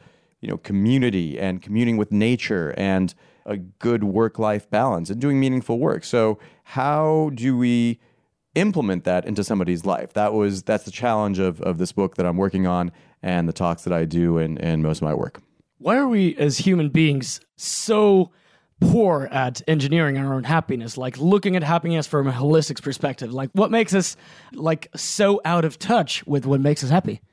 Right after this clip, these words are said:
Speaker 1: Yeah, so that's a great question, because when I started this project a few years ago, first I thought, "Man, people are stupid. Why are they doing all this dumb stuff to themselves," right? And then I realized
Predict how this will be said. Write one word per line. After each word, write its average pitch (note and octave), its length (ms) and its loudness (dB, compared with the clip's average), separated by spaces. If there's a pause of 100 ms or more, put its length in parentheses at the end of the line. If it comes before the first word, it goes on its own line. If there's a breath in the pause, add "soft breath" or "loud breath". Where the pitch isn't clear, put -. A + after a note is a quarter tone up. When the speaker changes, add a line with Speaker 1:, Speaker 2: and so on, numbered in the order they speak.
Speaker 1:
Yeah, A#2+ 200 4
so B2 120 0
that's B2+ 140 2
a B2+ 40 -4
great A#2+ 240 2
question, C3 380 2
because G#2+ 300 2
when A#2 120 0
I A2 60 2
started D#3 260 2
this A2+ 120 -4
project A2 320 0
a - 40 -8
few F#2 160 -2
years A#2 260 2
ago, F2+ 300 0 (240 loud breath)
first A#2+ 240 0
I G2+ 80 2
thought, G2+ 360 0
"Man, B2 460 0
people E3 320 2
are E2+ 80 0
stupid. C3+ 580 0
Why B2 120 4
are - 40 4
they E3+ 40 2
doing D3+ 180 2
all B2+ 140 0
this E2+ 100 -6
dumb C#3+ 280 0
stuff E3 200 2
to C3 60 -6
themselves," F2+ 400 -2
right? B2 240 2 (500 loud breath)
And C#3 140 2
then B3+ 160 2
I G#3+ 60 2
realized E3 640 4